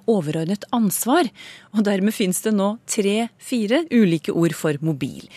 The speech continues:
flere ord for datamaskin og andre moderne fenomener. Derfor må vi standardisere.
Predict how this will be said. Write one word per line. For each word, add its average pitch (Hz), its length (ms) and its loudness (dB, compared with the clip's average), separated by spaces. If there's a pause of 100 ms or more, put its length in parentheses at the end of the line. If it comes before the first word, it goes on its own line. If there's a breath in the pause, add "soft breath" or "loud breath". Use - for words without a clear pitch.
(120 loud breath)
flere 220 400 0
ord 233 240 0
for 247 160 -4
datamaskin 214 800 0 (400 loud breath)
og 254 80 -2
andre 156 260 0
moderne 143 400 -2
fenomener. 135 560 -8 (320 loud breath)
Derfor 165 400 -2
må 170 160 0
vi 190 160 -2
standardisere. 214 1080 -2